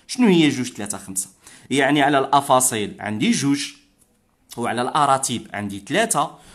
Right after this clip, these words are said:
وعلى الأناسيب خمسة. مثلًا نقولوا هنايا في هذه النقيطة هذه، فين حط أنا صبعي؟ يعني شنو المعنى ديالي؟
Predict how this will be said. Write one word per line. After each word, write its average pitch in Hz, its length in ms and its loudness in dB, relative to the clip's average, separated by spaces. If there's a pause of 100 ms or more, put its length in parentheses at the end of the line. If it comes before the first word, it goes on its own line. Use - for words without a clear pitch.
(140)
وعلى 113 220 -2
الأناسيب 143 500 -2
خمسة. 180 260 -2
مثلًا 330 200 0
نقولوا 247 280 0
هنايا 139 180 2
في 190 100 0
هذه 202 60 2
النقيطة 165 460 -4
هذه، 98 100 -10
فين 175 220 -4
حط 180 240 -4
أنا 147 100 2
صبعي؟ 101 300 -10 (680)
يعني 127 280 0
شنو 202 200 2
المعنى 151 260 2
ديالي؟ 98 300 -6